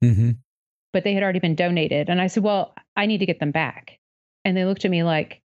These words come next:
Speaker 2: "You, you, you can't get those back." It's like, "No, no, you have to tell me which Lions
Speaker 1: <laughs>
Speaker 2: Club, where, where did you take the, which box?" 'Cause I'm sure it's not too late.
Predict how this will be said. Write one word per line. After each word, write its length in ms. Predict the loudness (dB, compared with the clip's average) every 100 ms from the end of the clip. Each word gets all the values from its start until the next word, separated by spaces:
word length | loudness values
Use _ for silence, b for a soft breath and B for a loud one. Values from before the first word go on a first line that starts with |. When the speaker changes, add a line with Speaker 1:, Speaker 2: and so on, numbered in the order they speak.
| _ _ _ _
Speaker 2:
"You, 180 | -4 -4 -4 -4
you, 160 | -4 -4 -4
you 100 | -4
can't 240 | -2 -2 -2
get 140 | -2
those 160 | -2 -2
back." 500 | -2 -4 -6 -14 -2
It's 100 | 2
like, 160 | 4 2
"No, 80 | 2
no, 160 | 0
you 160 | 0 0
have 120 | 2
to 80 | 0
tell 160 | 0 2
me 100 | 2
which 260 | 0 0
Lions 280 | 2 2 2
Speaker 1:
<laughs> 40 |
Speaker 2:
Club, 360 | 0 2 0 -4 _ _ -2 0
where, 160 | 2 2
where 140 | 2 4
did 160 | 2 2
you 60 |
take 220 | -2 -2 0
the, 60 |
which 160 | -2 0
box?" 420 | -2 -2 -8 -6
'Cause 200 | -2 0
I'm 100 | 0
sure 160 | -2 -2
it's 140 | -2
not 160 | -2 -2
too 140 | -2
late. 360 | 0 -2 -4